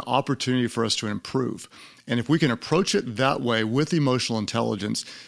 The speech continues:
then we can clearly define what it is we wanna change and we can work to create boundaries.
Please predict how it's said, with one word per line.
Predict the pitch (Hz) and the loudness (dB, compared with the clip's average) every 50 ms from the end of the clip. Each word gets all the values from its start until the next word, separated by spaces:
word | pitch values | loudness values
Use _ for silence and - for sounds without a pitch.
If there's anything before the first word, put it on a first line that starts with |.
| - - | -18 -12
then | 110 104 123 135 147 160 156 | -6 0 2 2 4 4 4
we | 151 165 | 2 2
can | 156 - - 135 131 123 120 120 117 113 117 117 - - - | 0 -2 -2 0 2 2 2 2 2 2 0 0 -2 -4 -10
clearly | - - - - 131 143 151 160 170 156 | -16 -12 -6 -2 0 2 2 4 2 2
define | 143 - - 120 113 110 110 110 110 113 120 | 0 0 0 2 2 2 2 0 0 -2 -2
what | 117 117 117 | -2 0 0
it | 117 120 | 0 0
is | 120 110 - | 0 0 -2
we | 120 117 | -2 -2
wanna | 107 110 113 117 | 0 0 -2 -2
change | - - 113 104 104 104 104 107 - - - - - - - _ - - | -2 -2 -2 -2 -2 -2 -4 -4 -4 -6 -10 -14 -20 -20 -20 _ -2 0
and | 131 139 139 | 2 2 2
we | 139 | 2
can | - 139 131 | 2 2 2
work | 113 117 120 117 | 2 2 0 0
to | - - | -2 -6
create | - - 123 120 113 107 | -4 0 0 0 0 0
boundaries. | 107 110 110 110 113 117 107 104 104 107 - | 0 0 2 2 2 2 0 -2 -2 -2 -4